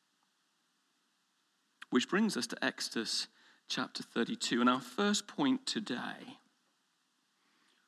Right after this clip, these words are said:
what are you orbiting your life around?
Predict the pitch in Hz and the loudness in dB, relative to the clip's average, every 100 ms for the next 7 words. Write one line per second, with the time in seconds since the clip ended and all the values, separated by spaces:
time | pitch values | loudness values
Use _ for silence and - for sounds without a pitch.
0 | _ _ _ _ 160 208 196 147 143 139 | _ _ _ _ 2 4 2 4 8 8
1 | 135 135 - _ _ _ 151 143 120 - | 6 0 -14 _ _ _ 4 4 4 -4
2 | 123 120 113 104 - _ _ _ _ 110 | -4 -4 -4 -6 -14 _ _ _ _ -2
3 | 110 110 101 - 170 67 - | 0 0 -2 -6 -10 -8 -12